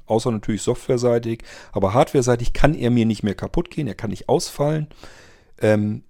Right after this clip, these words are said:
mit Serverumzügen ist es alles viel einfacher, weil ich die V Ms rüber übertragen kann auf andere Server, auf, wenn da jetzt irgendwas Neueres kommt. Ähm, die jetzt letzten Server zum Beispiel arbeiten alle mit N V M E ram,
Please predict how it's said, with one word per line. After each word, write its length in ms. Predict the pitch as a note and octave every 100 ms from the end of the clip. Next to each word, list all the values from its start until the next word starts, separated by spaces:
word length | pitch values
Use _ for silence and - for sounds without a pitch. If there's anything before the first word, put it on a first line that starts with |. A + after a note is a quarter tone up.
| _ _
mit 240 | B2 C3 -
Serverumzügen 960 | D3 C#3+ C3 G3 F#3+ - - E3 D#3+
ist 100 | C#3
es 160 | C#3+ -
alles 240 | C#3 C3
viel 180 | - C3
einfacher, 640 | A#2 B2+ - A#2 A#2+ A#2 -
weil 120 | G#2
ich 140 | G#2
die 240 | - G#2 G2+
V 300 | - G2+ G#2
Ms 320 | C#3 C#3 -
rüber 260 | C3+ B2+ -
übertragen 600 | C3 A#2 - A#2+ A2 A2
kann 260 | A2+ A2
auf 380 | - G#2+ - -
andere 400 | A2+ A2 G#2+ G#2 - - - -
Server, 480 | - - A2 G2+ G#2
auf, 260 | G#2 - -
wenn 140 | A2+ G#2+
da 60 |
jetzt 180 | G#2 -
irgendwas 300 | B2+ G#2 -
Neueres 440 | A#2 A2+ G2+ G2
kommt. 360 | - G2 G2 - - - - - - - -
Ähm, 640 | A2 G#2 G#2 G2+ G#2 G#2+ _ - - - - -
die 240 | A#2 A2+
jetzt 480 | A2+ B2+ - - -
letzten 400 | A2+ A2+ - G#2+
Server 280 | A2+ G#2+ A#2+
zum 140 | C3
Beispiel 380 | B2 B2 - A#2
arbeiten 280 | A2 A2+ G#2+
alle 180 | A2 A2+
mit 360 | A2 - -
N 160 | B2+ A2+
V 240 | - G#2+
M 140 | A2 C3
E 200 | C#3+ C3
ram, 360 | G#2 F#2+ F2+